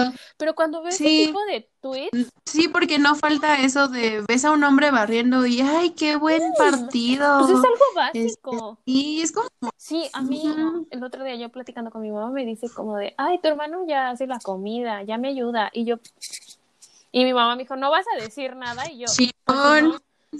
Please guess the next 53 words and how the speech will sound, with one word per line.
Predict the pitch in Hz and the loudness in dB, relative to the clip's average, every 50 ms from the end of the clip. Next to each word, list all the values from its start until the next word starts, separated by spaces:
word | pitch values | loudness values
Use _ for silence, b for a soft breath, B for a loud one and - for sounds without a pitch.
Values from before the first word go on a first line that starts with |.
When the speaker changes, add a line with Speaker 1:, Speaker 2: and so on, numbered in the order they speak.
| 294 294 - 269 240 226 220 | -12 -8 -6 -6 -6 -6 -4
Speaker 1:
Y | 269 285 269 | 0 2 4
Speaker 2:
yo | 262 | 6
lo | 277 | 6
Speaker 1:
yo | 277 | 6
así | 285 302 | 6 4
Speaker 2:
hacía | 294 311 277 | 4 4 4
Speaker 1:
como | 269 269 269 | 6 6 6
Speaker 2:
desde | 277 240 240 233 | 4 4 2 -2
Speaker 1:
de, | 233 | -2
Speaker 2:
más | 233 247 | -4 -4
Speaker 1:
"Pues | 247 226 | -2 -4
no, | - 254 311 339 233 240 254 | -4 -4 -2 0 0 0 0
no | 277 277 | 0 0
te | 233 226 | 0 2
voy | 220 214 | 2 2
a | 214 | 2
Speaker 2:
chiquita, | 208 196 | 2 2
o | 196 | 0
Speaker 1:
felicitar | 190 185 - - 269 - - | -2 -4 -6 -6 -8 -10 -10
porque | 302 277 - 262 | -12 -14 -12 -12
es | 240 | -8
algo | 254 247 240 226 202 | -8 -6 -6 -6 -6
básico". | 202 226 262 - 285 240 _ - 226 - - | -6 -6 -8 -10 -12 -14 _ -8 -8 -6 -4
Él | 233 240 247 240 | -4 -4 -4 -4
vive | 220 240 285 330 339 302 240 | -6 -8 -8 -6 -4 -4 -4
y | 233 226 220 - | -4 -6 -10 -6
come | - 220 220 220 214 208 | -4 -2 -2 -2 -2 -4
ahí, | 202 196 196 220 254 302 285 | -6 -6 -6 -8 -10 -12 -12
él | - 226 233 233 247 240 | -8 -6 -6 -4 -4 -6
vive | 220 247 277 311 339 311 | -6 -6 -6 -6 -4 -4
Speaker 2:
Sí, | 226 | -4
Speaker 1:
ahí, | - 269 277 262 269 285 | -4 -4 -6 -6 -8 -8
Speaker 2:
exacto. | 311 302 240 240 - | -8 -10 -10 -4 0
Speaker 1:
todos | 262 254 269 285 294 294 247 | 2 4 4 4 2 0 -2
viven | 247 240 240 233 226 202 | -4 -12 -14 -14 -12 -14
ahí, | 196 202 233 240 | -14 -14 -14 -14
todos | - 214 220 214 | -14 -14 -14 -14
tienen | - - 214 202 | -14 -10 -10 -10
Speaker 2:
Exacto. | 208 208 | -10 -10
Speaker 1:
que | 208 | -14
apoyar. | 202 - 196 196 196 196 202 | -16 -14 -14 -12 -10 -10 -12
Entonces | 208 226 226 240 240 285 311 294 b b b b b b b b b b b b b b b _ _ _ _ _ _ _ _ _ _ _ _ _ _ _ _ _ _ _ _ _ _ _ - | -14 -14 -16 -12 -8 -8 -8 -10 b b b b b b b b b b b b b b b _ _ _ _ _ _ _ _ _ _ _ _ _ _ _ _ _ _ _ _ _ _ _ -18
Speaker 2:
Es | - - | -12 -8
como, | 294 311 339 359 349 330 294 269 240 233 | -4 -2 0 2 2 4 4 6 6 6
no | 247 247 247 | 6 6 6
se | 277 285 | 4 4
te | - 359 | 4 4
va | 302 269 | 6 4
a | 254 | 4
caer | 262 262 254 247 240 233 233 226 226 | 4 2 2 4 4 4 4 6 6
Speaker 1:
El | 233 233 233 - | 6 6 6 4
Speaker 2:
el, | 226 | 2
Speaker 1:
pito. | 226 220 202 185 185 202 - | 0 -2 -2 -2 -2 -4 -6